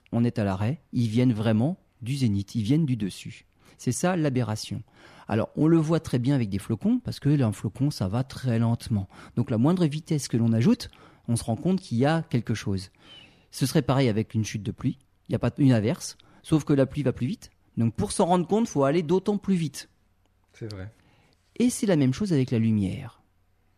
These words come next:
Speaker 1: Mais alors, avec la lumière, faut vraiment aller beaucoup plus vite pour se rendre compte.
Speaker 2: Oui.
Speaker 1: Parce que la lumière, il n'y a pas plus rapide.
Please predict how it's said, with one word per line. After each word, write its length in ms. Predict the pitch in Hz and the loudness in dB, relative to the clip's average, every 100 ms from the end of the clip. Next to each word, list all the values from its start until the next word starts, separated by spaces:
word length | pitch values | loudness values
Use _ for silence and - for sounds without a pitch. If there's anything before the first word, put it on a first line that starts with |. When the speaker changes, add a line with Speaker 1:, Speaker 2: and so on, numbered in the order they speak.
| _ _ _ _ _ - | _ _ _ _ _ 2
Speaker 1:
Mais 200 | 185 233 | 4 4
alors, 220 | 147 139 | 2 2
avec 200 | 202 180 | 0 0
la 80 | 110 | 0
lumière, 440 | 101 165 240 - _ - | 2 2 0 -4 _ -16
faut 280 | - - 123 | -6 -2 -2
vraiment 500 | 101 113 120 196 151 | 0 2 4 4 4
aller 220 | 120 180 | 2 2
beaucoup 280 | 135 113 131 | 0 -2 -2
plus 200 | 202 214 | 2 2
vite 160 | 185 | 2
pour 140 | - 123 | 0 0
se 100 | 120 | 2
rendre 200 | 127 117 | 2 2
compte. 300 | 113 - - 101 | 0 -2 -6 -4
Speaker 2:
Oui. 180 | 104 85 | -4 0
Speaker 1:
Parce 160 | 123 123 | 0 2
que 100 | 135 | 2
la 100 | 113 | 2
lumière, 360 | 107 110 160 160 | 4 4 2 2
il 20 | |
n'y 60 | |
a 40 | 110 | -2
pas 120 | 101 | -4
plus 160 | - 107 | -4 -4
rapide. 360 | 127 - 95 | -4 -6 -10